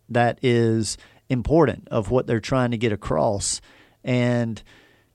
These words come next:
the fact that, you know, there's so much negativity stimulated in our,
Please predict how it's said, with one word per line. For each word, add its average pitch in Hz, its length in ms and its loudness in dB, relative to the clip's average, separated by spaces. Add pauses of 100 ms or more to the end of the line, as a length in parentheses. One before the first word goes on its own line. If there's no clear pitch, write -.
(100)
the 120 120 0
fact 135 400 2
that, 117 320 0
you 135 140 -4
know, 120 160 0
there's 113 180 -2
so 139 120 0
much 127 220 -2
negativity 131 680 0
stimulated 117 720 0
in 113 360 0
our, 110 500 0